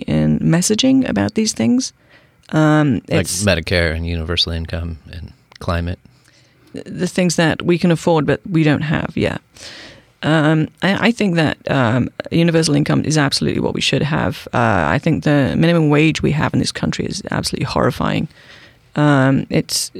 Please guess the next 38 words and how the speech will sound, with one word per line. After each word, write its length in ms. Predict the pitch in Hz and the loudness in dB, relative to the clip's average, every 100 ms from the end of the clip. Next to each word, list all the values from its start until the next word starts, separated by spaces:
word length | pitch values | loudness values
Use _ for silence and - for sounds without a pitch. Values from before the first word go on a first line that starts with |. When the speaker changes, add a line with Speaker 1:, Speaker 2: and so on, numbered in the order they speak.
| - - | -14 -6
Speaker 1:
it's 360 | 160 - - - | -4 -4 -6 -2
amazing 600 | 175 170 170 170 165 156 | 0 2 4 4 2 2
to 120 | 147 | 2
me 240 | 156 131 135 | 2 2 0
that 380 | - - - - | -2 -4 -6 -6
people 380 | 165 165 156 | -2 0 0
get 340 | - - 160 - | 0 -2 -2 0
by, 440 | 156 143 131 120 - _ - - | 0 2 2 -2 -6 _ -12 -6
seem 380 | - - 170 147 | -2 0 2 0
to 120 | - | 0
get 220 | - - | -2 -2
by 260 | - - 90 - | -2 -2 -2 -2
as 160 | 143 | -2
well 140 | 151 135 | 0 0
as 140 | 131 | 0
they 120 | 139 | -2
do 260 | - - - | -2 -2 -2
with 200 | - - | -4 -4
the 100 | 135 | -2
wages 460 | - 139 - - | -2 -2 -2 -4
that 240 | - - - | -4 -6 -4
people 260 | 160 - | -6 -4
can 180 | - - - | -4 -4 -2
earn. 300 | 139 - - | -2 -4 -6
It's 280 | - - - - - - - | -6 -6 -8 -12 -20 -20 -4
horrifying, 520 | 165 147 - 143 151 | 0 2 2 0 2
particularly 340 | 185 214 208 | 0 0 0
because 300 | 180 170 170 - - _ _ _ _ _ | -2 -2 -4 -6 -14 _ _ _ _ _
we 120 | 220 | 0
can 160 | 233 302 | 4 2
see 480 | - 214 180 180 170 | 4 2 2 0 0
very 260 | 214 170 | 0 0
clearly 640 | 165 - 160 156 151 160 156 | -2 -2 2 2 2 2 2
in 120 | 156 | 2
the 80 | 151 | 0
Seattle 400 | - 143 147 - | 0 0 0 0
area 400 | 151 156 147 147 | 2 2 2 2
that 240 | 135 - | 0 -4